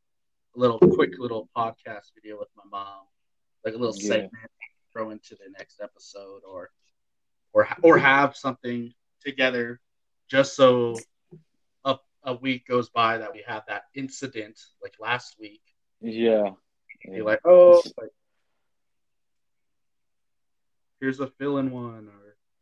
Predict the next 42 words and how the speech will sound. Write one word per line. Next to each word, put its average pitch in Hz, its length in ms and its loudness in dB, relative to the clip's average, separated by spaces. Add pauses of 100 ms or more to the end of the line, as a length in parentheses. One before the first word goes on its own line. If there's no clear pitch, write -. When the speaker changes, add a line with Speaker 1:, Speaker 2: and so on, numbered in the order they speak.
(200)
Speaker 2:
Oh 143 100 2
Speaker 1:
you 175 40 6
know 202 80 8
Speaker 2:
my 233 80 8
Speaker 1:
what 208 40 6
I - 40 8
Speaker 2:
God, 165 120 -4
Speaker 1:
should 147 140 2
Speaker 2:
dude, 151 140 0
Speaker 1:
have - 20 -4
Speaker 2:
no. 151 60 -4
Speaker 1:
done? 151 100 -6 (200)
I 139 100 4
should 175 200 4
have 196 120 -2
put, 180 100 6
Speaker 2:
What? 160 160 6
Speaker 1:
like, - 60 -14 (440)
like, 117 160 -8 (100)
bullshit 123 400 -10
together 104 460 -12
and 101 100 -20
been 110 160 -16
like, 101 280 -16 (680)
"Episode, 143 720 2 (360)
<laughs> 135 100 -6
episode 151 640 0
eighteen, 135 720 -2 (140)
fuck 135 220 2
it, 131 220 -4
<laughs> 120 60 -20
the 160 140 -8 (120)
fucking 127 500 -2 (720)
bullshit 147 420 2
we 131 80 -4
talk 131 280 4
about 123 300 -4
after 120 480 -2
it." 110 120 -6 (220)
<laughs> - 280 -18 (260)
Speaker 2:
Right. 120 540 -2 (340)
Yeah. 107 340 -14